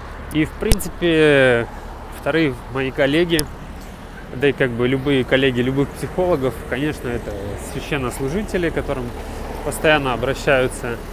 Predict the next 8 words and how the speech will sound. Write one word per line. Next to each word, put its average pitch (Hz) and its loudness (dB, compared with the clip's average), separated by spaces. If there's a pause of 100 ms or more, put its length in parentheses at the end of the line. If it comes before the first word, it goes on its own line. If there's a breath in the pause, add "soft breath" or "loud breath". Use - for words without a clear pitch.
(380)
э, 104 -2 (180)
прихожане, 160 4 (840)
какая 143 4
бы 127 0
ни 135 2
была 131 6 (880)
эта 117 -4
религия. 156 4